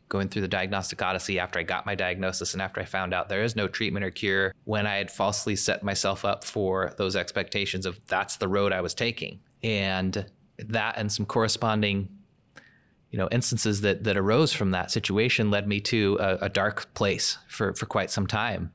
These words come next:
And I finally started to scratch and claw my way out of it a little bit, in part by doing what you just said, and that's finding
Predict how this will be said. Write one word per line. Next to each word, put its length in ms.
And 360
I 120
finally 400
started 400
to 100
scratch 540
and 100
claw 500
my 200
way 260
out 220
of 80
it 80
a 60
little 220
bit, 280
in 180
part 340
by 140
doing 400
what 140
you 100
just 260
said, 260
and 120
that's 220
finding 520